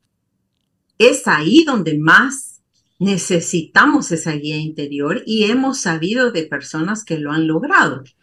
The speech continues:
Hemos leído libros de gente que está en momentos de crisis tre-, tre-, tremenda y logra hacer ese levantamiento por haber tocado fondo.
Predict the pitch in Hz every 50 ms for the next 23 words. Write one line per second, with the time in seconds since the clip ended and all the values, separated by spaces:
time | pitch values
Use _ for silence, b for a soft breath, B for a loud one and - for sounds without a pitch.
0 | b b b b - - 175 175 185 190 175 185 170 151 156 156 165 160 156 165
1 | 240 294 233 185 165 160 165 160 165 196 - - - - _ _ _ _ _ _
2 | _ _ _ _ _ _ _ _ _ _ _ _ _ _ _ _ _ _ _ _
3 | _ _ - - 175 175 175 190 175 170 214 214 208 170 - - 165 160 170 175
4 | 175 175 180 170 202 196 170 165 160 - 165 170 175 - 196 180 - - 156 147
5 | 143 143 - - 147 147 - - _ _ - 147 143 151 196 277 269 185 170 -
6 | 190 170 151 160 165 180 240 302 294 202 - 143 127 127 143 180 - B B B
7 | B B B B B B B 175 175 170 - 180 175 196 208 - 226 220 214 190
8 | 175 170 170 165 165 170 160 - - 165 165 170 175 196 226 262 269 254 247 226
9 | 214 - - 175 - - - _ _ _ _ _ _ _ _ _ _ _ _ _
10 | _ _ _ _ - 165 - - _ _ _ _ - - 185 180 175 165 165 160
11 | 170 165 170 - - - - - 151 143 139 143 - - - 196 196 175 165 151
12 | 127 123 131 127